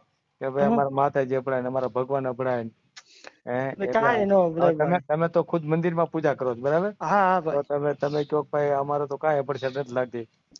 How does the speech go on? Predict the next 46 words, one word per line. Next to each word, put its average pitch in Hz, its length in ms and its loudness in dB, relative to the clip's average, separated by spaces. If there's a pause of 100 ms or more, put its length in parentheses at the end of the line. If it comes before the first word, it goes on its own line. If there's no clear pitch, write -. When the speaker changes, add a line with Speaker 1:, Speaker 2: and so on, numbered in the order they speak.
(140)
Speaker 1:
અને, - 120 0
Speaker 2:
નહીં. 131 160 0 (220)
Speaker 1:
અને 139 120 -4
ભોળિયો 151 400 2
નાથ 156 200 2
તો 147 80 0
કોઈને 165 280 2
જ 143 60 0
અભડાતો 139 380 0
નથી, 117 260 -8 (140)
બરાબર 175 260 2
Speaker 2:
હવે 208 100 4
Speaker 1:
ને? 196 60 2
Speaker 2:
બરા-, 294 260 4 (140)
રેડી, 208 380 6
રેડી. 196 280 6
હવે 214 160 6
Speaker 1:
હે? 262 460 2
Speaker 2:
બરાબર 349 400 4
ને? 240 160 6 (440)
Speaker 1:
હા, 120 560 -2 (220)
એ 135 60 -10
વાત 139 220 -8
સાચી 151 160 -4
Speaker 2:
એમ. 170 100 0
Speaker 1:
છે, 143 60 -4
પણ 143 180 -4
આ, 139 200 0 (320)
આ 135 100 0
ડોબા 143 380 2
સાંભળતા 151 360 -2
નથી 151 200 -2
એનું 156 140 0
શું 175 80 -2
કરવું? 135 220 -2
સવારે 151 300 4
આજે 156 180 0
એક 156 120 0 (420)
ફોન 156 200 0
આવ્યો 170 200 4
તો, 165 160 2
કોક 135 240 -2
રજપૂત 143 400 -2
હતો, 143 340 0 (480)
Speaker 2:
હા. 208 220 6
Speaker 1:
એ 147 40 -8